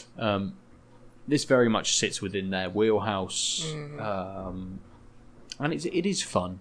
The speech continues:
Speaker 1: It is absolutely fun. And if I want to play a first-person shooter in between Tell Me Why, uh, and the other game that I'm gonna very, very quickly talk about 'cause I haven't had enough time with it yet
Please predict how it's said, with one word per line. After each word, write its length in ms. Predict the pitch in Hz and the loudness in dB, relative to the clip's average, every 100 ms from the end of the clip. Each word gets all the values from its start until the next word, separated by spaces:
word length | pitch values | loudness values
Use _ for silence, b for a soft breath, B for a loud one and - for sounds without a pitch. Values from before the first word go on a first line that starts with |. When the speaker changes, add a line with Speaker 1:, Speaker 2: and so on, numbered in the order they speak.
| - | -10
Speaker 1:
It 100 | 113 | 0
is 140 | 113 110 | 2 4
absolutely 420 | 107 - 98 95 | 2 -2 -8 -8
fun. 220 | - 95 B B B - | -8 -8 B B B -4
And 80 | |
if 100 | 110 | 2
I 40 | 123 | 4
want 400 | 117 127 139 98 | 8 8 8 2
to 80 | 117 | 2
play 200 | 113 107 | 4 4
a 60 | |
first-person 460 | 110 104 - 104 107 | 4 4 2 -2 -2
shooter 260 | - 113 - | 2 2 0
in 220 | 131 143 | 0 0
between 320 | 131 - 110 98 | 2 0 0 0
Tell 240 | - 98 | 0 0
Me 100 | 95 | 0
Why, 320 | 95 95 92 - B B B B - | 0 0 -2 -8 B B B B -6
uh, 220 | 117 98 - | -2 0 2
and 180 | 139 127 | 2 6
the 100 | 113 | 6
other 160 | 127 | 6
game 520 | 123 117 110 101 98 - - | 6 6 6 4 0 -4 -12
that 120 | - - | -14 -12
I'm 100 | - | -14
gonna 180 | - - | -8 -8
very, 440 | 95 - 101 98 95 | -8 -8 -10 -10 -12
very 340 | - 107 101 | -4 -2 0
quickly 300 | 95 104 101 | -2 -4 -2
talk 180 | 104 101 | -2 0
about 140 | 104 | 0
'cause 100 | 87 | -2
I 40 | 104 | -2
haven't 140 | 104 | -2
had 80 | 98 | -2
enough 120 | 95 | -4
time 200 | - 120 | 0 2
with 80 | 110 | 2
it 80 | 87 | 0
yet 120 | 85 | -6